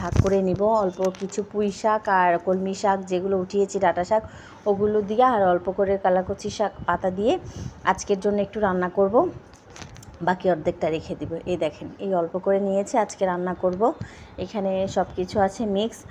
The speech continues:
আর যেহেতু কালাকুচি শাকটা বেশি ছিল, তো ওখান থেকে এই যে কালাকুচি শাক আর অল্প প্যাকেটে রেখে দিয়েছি। আর এখানে কাঁকরোল আলু রান্না করব, আর রান্না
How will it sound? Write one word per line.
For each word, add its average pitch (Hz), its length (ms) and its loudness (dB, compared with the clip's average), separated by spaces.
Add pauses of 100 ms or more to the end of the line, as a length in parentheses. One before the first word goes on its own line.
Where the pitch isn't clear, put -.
(460)
আর 175 200 0 (160)
যেহেতু 196 320 0
কালাকুচি 202 500 2
শাকটা 220 220 2 (100)
বেশি 190 280 0
ছিল, 196 160 0 (500)
তো - 120 -8
ওখান - 220 -4
থেকে 208 220 -4
এই 214 100 0
যে 190 120 -2
কালাকুচি 180 520 -2
শাক 233 140 2 (300)
আর 175 80 0 (120)
অল্প 170 160 -4 (180)
প্যাকেটে 180 380 0
রেখে 170 240 -6
দিয়েছি। 156 300 -8 (640)
আর 196 80 8 (100)
এখানে 208 300 -2 (160)
কাঁকরোল 202 400 0
আলু 202 220 2
রান্না 190 260 -2 (100)
করব, 196 200 2 (500)
আর 185 160 0
রান্না 180 220 0